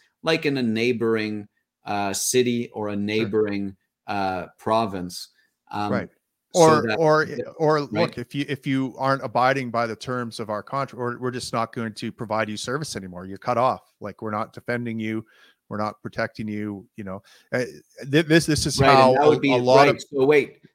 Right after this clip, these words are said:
Speaker 1: an important thing that I haven't decoupled in my head is law and control of the money supply. 'Cause
Speaker 2: Right.
Speaker 1: if, right, so I'm assuming the D R O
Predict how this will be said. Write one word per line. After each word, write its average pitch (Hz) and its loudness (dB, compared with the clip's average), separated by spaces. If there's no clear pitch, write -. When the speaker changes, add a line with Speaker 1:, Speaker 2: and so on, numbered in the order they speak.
Speaker 1:
an 127 -2
important 156 0
thing 156 0
that 127 0
I 123 0
haven't 127 -4
decoupled 123 -4
in 117 -2
my 104 -4
head 120 -4
is 117 2
law 127 2
and 107 -4
control 123 0
of 101 -2
the 101 -2
money 117 -2
supply. - -8
'Cause 127 2
Speaker 2:
Right. 127 0
Speaker 1:
if, - -20
right, 120 0
so - -2
I'm 135 0
assuming 139 -2
the 113 -2
D 110 -2
R 110 2
O 110 -2